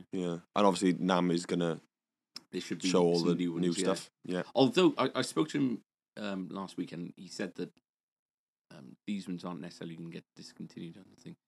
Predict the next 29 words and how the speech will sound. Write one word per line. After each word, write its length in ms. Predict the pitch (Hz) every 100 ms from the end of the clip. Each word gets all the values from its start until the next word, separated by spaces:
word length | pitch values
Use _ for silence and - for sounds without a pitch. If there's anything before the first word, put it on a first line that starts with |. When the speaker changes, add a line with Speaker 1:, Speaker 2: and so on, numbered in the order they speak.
| _
Speaker 2:
I 60 | 92
don't 140 | 92
know 80 | 90
whether 160 | 85 85
Speaker 1:
Right. 280 | 85 - - _ _ _ _ -
Speaker 2:
that's 360 | - - - _ _ _ _ _ _ _ _ _ _ _ _ 110
the 60 |
truth 260 | - 98 90
or 40 |
not. 140 | 87 - 117
But 100 | 110
anyway. 320 | 131 101 85 - -
<laughs> 60 | - - - -
Um, 160 | 120 104 -
Speaker 1:
I 60 | 165
know 100 | 185
they 120 | 165
do 100 | 147
that 160 | 139
one 180 | 135 127
showpiece 540 | 117 117 104 98 - -
guitar, 280 | 95 98 80
don't 140 | 82 82
they? 120 | 76
Speaker 2:
Yeah. 320 | 110 113 82
Speaker 1:
Which 120 | 87
is 80 | 87
the 80 | 87
mega, 320 | 85 82